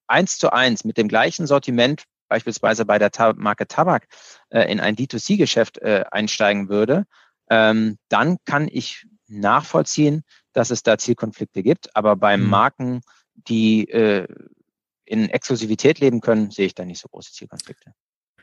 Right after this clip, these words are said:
Speaker 2: Klingt in Summe eigentlich, äh, ganz gut. Hast du noch einen Aufruf an die Community hier? Suchst du noch Leute, die euch unterstützen sollen? Ähm, nicht nur beim Wiederaufbau jetzt natürlich von, <laughs> äh, sozusagen von den Flutschäden, aber die nach vorne,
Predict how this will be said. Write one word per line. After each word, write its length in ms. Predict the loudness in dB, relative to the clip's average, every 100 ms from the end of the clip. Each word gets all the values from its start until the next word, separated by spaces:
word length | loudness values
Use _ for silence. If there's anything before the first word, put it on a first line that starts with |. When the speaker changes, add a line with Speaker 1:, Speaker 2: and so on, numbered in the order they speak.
| _ _ _ _ _ _
Speaker 2:
Klingt 200 | 0 2
in 60 | 2
Summe 220 | 2 2
eigentlich, 500 | 2 2 0 -2 0
äh, 380 | 2 4 2 2
ganz 260 | 0 0
gut. 340 | 2 2 2 -2
Hast 180 | -2
du 40 | 0
noch 160 | 0
einen 100 | 0
Aufruf 380 | -2 -2 -2 -4
an 180 | -4 -4
die 280 | 0 2 2
Community 600 | 0 0 0 0 -2 -2
hier? 280 | 2 2 2
Suchst 240 | -2 -8
du 20 |
noch 160 | -4 0
Leute, 300 | 2 2 0
die 160 | -2
euch 100 | -4
unterstützen 500 | -2 -2 -2 -6 -2
sollen? 480 | 2 4 4 2 -4 -4
Ähm, 380 | 0 0 0 0
nicht 180 | 2
nur 80 | 4
beim 160 | 4 4
Wiederaufbau 540 | 4 2 0 2 2
jetzt 180 | 2 -2
natürlich 380 | -10 -8 -10 -6
von, 200 | -4 -2
<laughs> 20 |
äh, 340 | -2 -2 -2
sozusagen 340 | -6 -2 -2 0
von 100 | -2
den 120 | -2
Flutschäden, 600 | 0 0 0 0 0 -2
aber 200 | -2 -2
die 180 | 0 -2
nach 140 | -2
vorne, 560 | 0 2 4 2 0